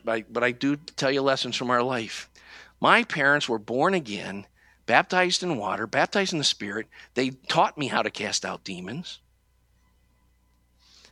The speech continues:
But as I began to study the New Testament and so forth, within a year of being a Christian, I, the, the, the radical, uh, idea of Christian community and so forth,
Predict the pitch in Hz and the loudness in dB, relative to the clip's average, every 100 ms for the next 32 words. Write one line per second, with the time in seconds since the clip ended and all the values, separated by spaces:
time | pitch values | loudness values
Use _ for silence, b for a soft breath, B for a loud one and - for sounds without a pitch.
0 | _ 127 131 147 160 156 165 214 202 - | _ 0 4 4 2 0 0 2 2 2
1 | 175 185 175 147 156 156 170 180 - 143 | 2 0 0 0 0 -2 0 0 0 -2
2 | 113 139 131 139 135 135 131 160 147 123 | 0 0 0 -2 -2 -4 -4 -2 -2 -2
3 | 170 202 156 151 156 135 - 202 208 - | -2 0 -2 -2 -2 -4 -2 -2 -2 -2
4 | 131 143 B B B B B B - 139 | -4 -6 B B B B B B 2 4
5 | 147 139 123 127 127 - _ 120 127 _ | 4 0 -4 -2 -2 -6 _ -20 -20 _
6 | _ 127 135 127 - _ - 127 143 196 | _ -2 -2 -2 -12 _ -6 2 4 4
7 | 202 180 180 160 113 - - 127 120 123 | 4 2 2 2 -2 -16 -8 0 0 2
8 | - 135 135 160 170 139 - 165 175 170 | 2 2 2 0 2 0 -2 -2 -2 -4
9 | 139 143 143 135 120 - 202 220 - 110 | -2 -2 0 -2 0 2 2 0 -2 -2
10 | 135 - | -2 -4